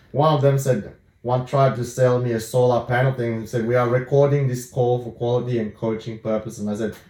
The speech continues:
"Excuse me, you, sir, you, sir, have no right to record my phone call as you're breaching my privacy."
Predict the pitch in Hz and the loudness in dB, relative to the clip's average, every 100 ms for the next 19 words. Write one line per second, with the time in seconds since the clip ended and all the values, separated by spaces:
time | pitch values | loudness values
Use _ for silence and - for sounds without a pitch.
0 | _ - 143 - 185 208 180 160 165 170 | _ -6 -6 -2 4 4 4 2 4 4
1 | 151 147 - 165 180 214 - _ - 139 | 2 0 2 4 6 4 -4 _ -6 2
2 | 185 208 - 170 175 185 - 143 131 151 | 4 4 4 6 8 6 4 2 2 2
3 | 160 143 143 143 135 127 - 147 147 127 | 4 6 4 2 0 0 2 2 4 2
4 | 131 147 165 165 160 147 139 131 135 117 | 0 2 2 2 2 4 4 2 0 0
5 | 107 147 - 143 131 120 - 127 131 127 | 2 2 2 0 2 0 2 4 4 4
6 | - 107 | -2 -2